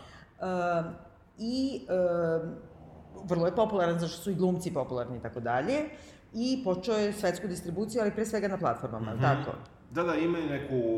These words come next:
Speaker 2: u Americi neku distribuciju, ali nekako ovo baš vredi, ovaj, pogledati što pre, nekako ne valja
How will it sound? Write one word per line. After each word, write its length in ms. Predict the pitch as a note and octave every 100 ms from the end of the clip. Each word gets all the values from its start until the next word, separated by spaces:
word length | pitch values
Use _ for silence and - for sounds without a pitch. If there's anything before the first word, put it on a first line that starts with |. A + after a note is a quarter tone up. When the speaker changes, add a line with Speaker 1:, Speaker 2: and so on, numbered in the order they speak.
| A2+
Speaker 2:
u 100 | A2+
Americi 380 | A#2+ A#2 B2 F#2+
neku 220 | F#2 F#2+
distribuciju, 760 | F#2+ - F#2+ F2 D#3 - D#3+
ali 460 | C#3+ B2 B2 A#2+ A2+
nekako 340 | A#2+ - A#2
ovo 220 | A2 A2 G#2+
baš 140 | G#2 -
vredi, 500 | F#2+ F#2 E2+ C#2+ - - -
ovaj, 440 | E2 D2 C#2+ D#2 D2+ -
pogledati 440 | E2+ E2+ D#2+ D#2+
što 360 | D#2 - D#2 -
pre, 200 | E2 C2
nekako 440 | C#2+ D#2 D2+ -
ne 140 | E2 D#2+
valja 400 | D#2 D2+ D2